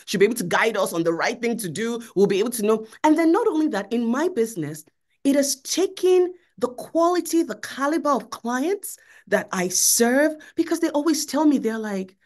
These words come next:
"You are just," like, they, they ask me, like,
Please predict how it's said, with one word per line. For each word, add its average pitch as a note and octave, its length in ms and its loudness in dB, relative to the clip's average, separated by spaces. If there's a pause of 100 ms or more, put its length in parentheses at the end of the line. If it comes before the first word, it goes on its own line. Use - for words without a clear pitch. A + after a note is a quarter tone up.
(200)
"You D4 460 4 (120)
are C4+ 100 -4
just," D4 400 -8
like, D4 180 -4
they, D4+ 120 0
they D4+ 140 -4
ask - 220 -8
me, D#4+ 60 -6
like, D4 160 -10